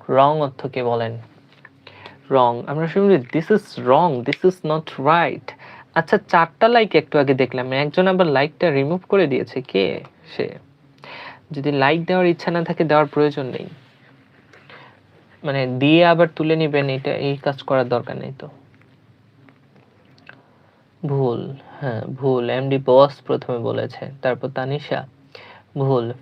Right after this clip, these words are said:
very good, very good। ও, শারমিন আক্তার প্রথমেই বলে দিয়েছে ভুল। <laughs> আচ্ছা, ওটা আমার দেখা হয়নি, I'm sorry। আচ্ছা, তাহলে রং শব্দের অর্থ হবে ভুল। রং শব্দের অর্থ হবে ভুল।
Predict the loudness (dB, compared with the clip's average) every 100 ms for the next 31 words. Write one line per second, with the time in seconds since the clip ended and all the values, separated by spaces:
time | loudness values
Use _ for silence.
0 | 0 2 2 -2 -6 -8 -4 -4 -4 -8
1 | -14 -18 -20 _ _ _ _ -20 -20 -6
2 | -2 -2 2 2 2 0 0 -2 -2 -4
3 | -4 -4 -4 -4 -4 -6 -6 -4 -4 -4
4 | -8 -6 -6 -4 -8 -10 -20 -20 -20 -20
5 | -20 -8 -6 -4 -4 -4 -2 -2 0 0
6 | -2 -4 -4 -6 -4 -4 -4 -8 _ _
7 | -20 -20 -20 -20 -20 _ 0 2 0 -4
8 | -6 -2 0 2 6 6 4 -2 -6 -4
9 | 0 -2 -2 -4 -2 -2 -2 -2 -4 -2
10 | -2 -4 -16 _ _ _ _ _ _ _
11 | _ -20 _ _ _ -2 -2 -4 -6 -4
12 | -2 -4 -6 -6 -4 -2 -4 -6 -10 -6
13 | -4 -6